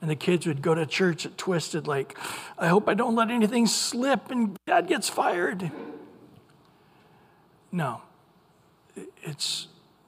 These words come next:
we, we cannot be that way. And Paul is saying, "I was genuine. You know, when I was counseling you,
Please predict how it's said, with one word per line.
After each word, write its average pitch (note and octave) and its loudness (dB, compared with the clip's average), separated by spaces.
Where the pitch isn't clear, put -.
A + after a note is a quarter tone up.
we, D#3+ -2
we - -10
cannot D#3+ -4
be D#3+ -4
that D3+ -4
way. C#3+ -6
And C#3+ -10
Paul D#3+ -2
is D3 -4
saying, C#3 -6
"I D3+ -2
was D3+ -6
genuine. C3 -8
You G3 6
know, F#3+ 8
when F#3 4
I E3+ 6
was E3 0
counseling F3 -2
you, F3 2